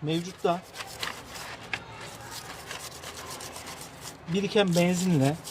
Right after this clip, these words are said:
zincirimi fırçalayarak yıkıyorum arkadaşlar. Yan baklaları temizledim. Şimdi de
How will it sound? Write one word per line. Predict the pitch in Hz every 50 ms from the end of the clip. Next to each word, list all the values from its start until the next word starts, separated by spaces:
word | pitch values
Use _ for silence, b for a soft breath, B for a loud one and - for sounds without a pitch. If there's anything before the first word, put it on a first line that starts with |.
| - - - - - - - - - - - - - - - - - - - - -
zincirimi | 135 151 175 185 180 170 170 151 139 139 143 170 175 - - - - - - - - - - - - - - - - - - - - - - - - - - - - - - - - - - - - - - - - - - - - - - - - - - - - - - - - - - - - - - - - - - - - - - - - - - - - - - - - -
fırçalayarak | 165 - - 196 180 185 190 190 180 151 156 170 - - - - - - - - - - - - - - - - - - - - - - - - - - - - - - - - - - - - - - - - - - - - - - - - - -
yıkıyorum | 175 165 - - 175 156 135 123
arkadaşlar. | 117 113 - - 123 123 - - - 143 - - - - - - - - - - - - - - - - - - - - - - - - - - - - - - - - - - - - - - - - - - - - - - - - - - - - 156
Yan | 170 208 220 240 247 208 175
baklaları | 208 202 196 - 240 226 233 214 180 160
temizledim. | - - 185 196 208 202 202 190 175 208 226 214
Şimdi | - - - 220 214 202 151
de | 151 160 190